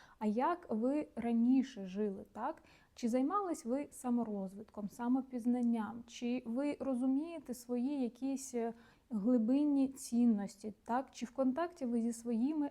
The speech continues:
емоціями, зі своїм тілом? Якщо так, звичайно, що цей період буде прохед-, проходити набагато легше, набагато швидше,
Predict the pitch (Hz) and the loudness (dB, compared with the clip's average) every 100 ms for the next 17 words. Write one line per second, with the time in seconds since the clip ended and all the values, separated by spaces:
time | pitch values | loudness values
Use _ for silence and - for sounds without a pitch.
0 | - 233 208 208 208 190 - 196 196 202 | -2 0 2 0 -2 -4 -10 -8 -6 -8
1 | - 226 233 302 302 - - 214 202 202 | -8 -2 0 2 0 -4 -2 0 0 -6
2 | - 240 - 294 - 294 453 - 226 254 | -6 -6 -4 -8 -2 0 0 -2 0 0
3 | 285 392 392 - 262 285 285 277 269 403 | 0 -4 -4 -8 -8 -4 -4 -4 2 2
4 | 285 226 214 262 269 240 233 - 294 - | 2 -4 -4 -2 -2 -4 -8 -4 -6 -8
5 | - 226 320 294 - 226 - - _ 233 | -8 -4 -2 -2 -4 -10 -14 -20 _ 0
6 | 214 226 269 320 285 214 202 202 - - | 2 0 -2 0 0 0 0 -4 -12 -8
7 | 208 202 208 214 302 302 302 - 240 233 | -6 -4 -4 -2 -4 -4 -10 -4 2 2
8 | - - - | 0 -8 -14